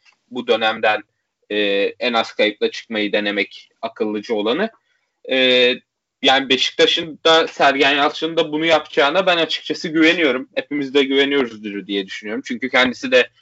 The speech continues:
e, futbolculuktan gelen bir insan olduğu için, e, oyuncuların durumundan, e, hem mental hem fiziksel durumundan daha iyi anlar diye düşünüyorum. E, Mert, senin de yorumlarını alalım, ardından maça geçelim.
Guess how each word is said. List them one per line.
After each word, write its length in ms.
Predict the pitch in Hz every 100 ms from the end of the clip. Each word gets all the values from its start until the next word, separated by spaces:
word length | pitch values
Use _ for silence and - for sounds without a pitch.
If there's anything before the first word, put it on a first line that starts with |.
| _ _
e, 100 | 104
futbolculuktan 760 | - - 127 117 120 117 123
gelen 300 | 120 120 120
bir 100 | 120
insan 240 | 120 - 127
olduğu 240 | 127 160
için, 260 | 180 - 165 _ _ _ _ -
e, 800 | 101 107 104 107 107 107 107 104
oyuncuların 600 | 120 120 127 135 151 131
durumundan, 600 | 123 123 127 143 175 196 _ _ _ _ _
e, 260 | - 104 98
hem 160 | - 269
mental 340 | 254 - 135
hem 100 | 135
fiziksel 500 | - 240 113 147 135
durumundan 460 | 123 123 135 160 147
daha 160 | 147
iyi 120 | 143
anlar 300 | 123 113 104
diye 180 | 104 98
düşünüyorum. 480 | 101 - 107 127 196 _ _ _ -
E, 360 | 113 113 113
Mert, 220 | 127 160
senin 260 | - 165 180
de 240 | 160 135 - _ -
yorumlarını 500 | 135 127 127 120 123
alalım, 260 | 120 147
ardından 460 | 151 127 123 139 147
maça 220 | 143 143
geçelim. 340 | 113 - 92